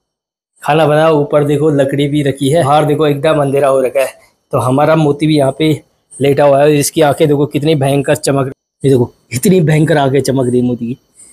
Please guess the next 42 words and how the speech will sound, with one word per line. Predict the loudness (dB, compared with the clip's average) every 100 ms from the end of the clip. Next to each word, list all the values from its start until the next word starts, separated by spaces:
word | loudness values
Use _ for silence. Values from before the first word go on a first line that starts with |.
| _ _ _ _
तो | -2
ऐसा | 0 0
कुछ | 0
सीन | 0
है। | 0
और | 2
बाहर | 0 0 0
का | 0 -2 -4 -16 -20 _
नज़ारा | -2 2 2
देखो | 0 -2
पूरा | -2 -2 0
का | -2
पूरा | -2 0 0
अंधेरा | 2 2
हो | 0
चुका | -2 -4
है। | -2 -4 -6 _ _ _ _ -2
और | 0 0
ये | 0
देखो | 0 0
सामने, | 0 0 0 -2 -4 -16 -12 -6
और |
सामने | -4 0 0 2 0
देखो | 0 0
हमारे | 2 2 2 -2 -6 _ _ -8
घर | -4
के | -4
ठीक | -4 -4 -2
सामने | 0 0 2 2
है | 2 0
डैम, | 0 0 2
मंदाकिनी | 0 0 0 -2 -2
डैम, | -2 -4 -12 -20 _ -4
और | -4
इसकी | -2 2
लाइटें | 2 4 2
इतनी | 0 0 -6
प्यारी | 0 0 0
लग | -2
रही | -2
है |
ना, | -2